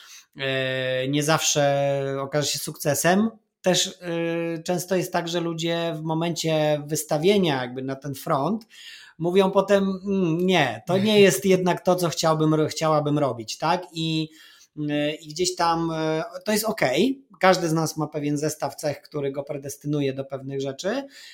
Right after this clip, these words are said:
Speaker 1: E, nie musisz koniecznie robić, e, robić akurat tego. Więc, e,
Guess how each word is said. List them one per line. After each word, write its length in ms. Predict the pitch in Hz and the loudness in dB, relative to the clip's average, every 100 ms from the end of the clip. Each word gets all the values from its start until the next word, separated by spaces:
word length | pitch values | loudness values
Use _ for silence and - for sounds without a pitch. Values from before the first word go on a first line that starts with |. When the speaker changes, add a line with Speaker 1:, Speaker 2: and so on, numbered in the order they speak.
| - - | -20 -8
Speaker 1:
E, 160 | 151 | -4
nie 340 | 156 156 165 185 | 0 0 0 0
musisz 340 | 190 - - | 0 0 -2
koniecznie 460 | - 151 151 - 139 | -2 -2 -2 -4 -6
robić, 480 | 139 135 131 - 139 | -6 -6 -8 -10 -10
e, 160 | 139 135 | -8 -6
robić 260 | 139 139 | -8 -8
akurat 340 | 143 139 135 - | -10 -8 -8 -8
tego. 260 | 127 117 | -12 -12
Więc, 320 | 139 147 - - - - - | -8 -6 -6 -12 -20 -20 -8
e, 300 | 139 135 | -6 -4